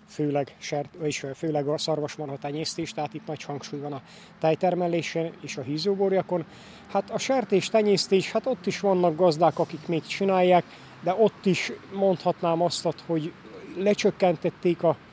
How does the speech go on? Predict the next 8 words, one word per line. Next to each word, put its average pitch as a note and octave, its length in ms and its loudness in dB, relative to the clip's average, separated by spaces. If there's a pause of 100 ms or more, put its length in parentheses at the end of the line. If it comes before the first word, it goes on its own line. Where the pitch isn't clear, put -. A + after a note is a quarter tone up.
(140)
számot, E3 540 0
tehát D3+ 300 -2
a D#3 60 -2
kapacitásokat D#3+ 1040 -4 (960)
lecsökkentették. E3+ 840 -6
Van, G3 300 4 (420)
ahol D#3 420 0
teljesen G3 640 2